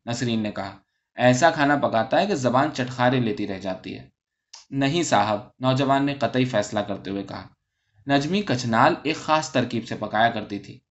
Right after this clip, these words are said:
وہ ترکیب یا تو وہ جانتی تھی یا میں جانتا ہوں۔ مہربانی کر کے آپ انگیٹھی، کوئلے اور چاقو منگوا دیجیے۔" نسرین نے اس سلسلے میں کچھ اور کہنا مناسب نہ سمجھا اور خاموش سیڑھیوں سے اتر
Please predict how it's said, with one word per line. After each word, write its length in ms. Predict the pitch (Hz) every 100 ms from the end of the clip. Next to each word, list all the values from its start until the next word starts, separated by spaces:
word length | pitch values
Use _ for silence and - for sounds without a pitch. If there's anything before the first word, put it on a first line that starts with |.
| _ _ _ _
وہ 160 | 151 185
ترکیب 380 | 175 165 180
یا 100 | 170
تو 160 | 156 123
وہ 160 | 113 131
جانتی 400 | 135 131 131 131
تھی 280 | 131 127 -
یا 160 | 156
میں 200 | 127 110
جانتا 340 | 107 107 104 107
ہوں۔ 160 | 107 113 _ _ _
مہربانی 540 | 123 123 120 117 131 143
کر 140 | 104
کے 280 | - - - _
آپ 340 | 123 143 -
انگیٹھی، 480 | 117 110 110 110 139
کوئلے 400 | 147 107 104 127
اور 100 | 160
چاقو 400 | 160 117 117 131
منگوا 280 | 110 95 92 95
دیجیے۔" 280 | 92 - - _ _ _ _ _ -
نسرین 380 | 165 185 214 226
نے 120 | 208
اس 60 | 208
سلسلے 420 | 170 151 160 170
میں 120 | 180 180
کچھ 140 | 151
اور 180 | 135 139
کہنا 300 | 123 110 127
مناسب 480 | 123 104 95 107 101
نہ 60 | 98
سمجھا 420 | 104 104 131 135 - _ _
اور 120 | 180
خاموش 500 | 190 185 175 180 190
سیڑھیوں 460 | 190 - 123 113 123
سے 100 | 131
اتر 260 | 147 104